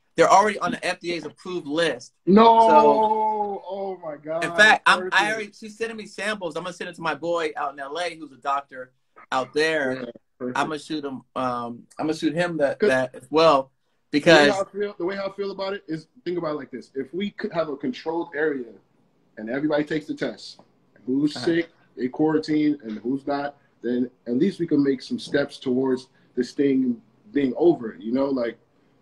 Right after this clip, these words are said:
Speaker 1: That's, you know, that's good think-, I li-, no, I like that thinking. You know what I, what I look at this is if we have a controlled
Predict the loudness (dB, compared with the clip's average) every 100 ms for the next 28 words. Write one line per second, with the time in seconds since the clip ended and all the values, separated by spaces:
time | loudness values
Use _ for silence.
0 | _ _ 0 0 0 -4 0 2 0 -2
1 | -4 -4 -4 4 4 2 -4 -2 2 0
2 | -2 -8 -8 -8 -10 -14 -8 -4 -2 -2
3 | -2 -4 _ -12 -8 -4 -2 -2 -6 -10
4 | -12 -14 -16 _ _ _ 0 2 2 -2
5 | -10 -10 -6 -6 -2 -2 -2 -6 -10 -8
6 | 0 2 2 -2 -6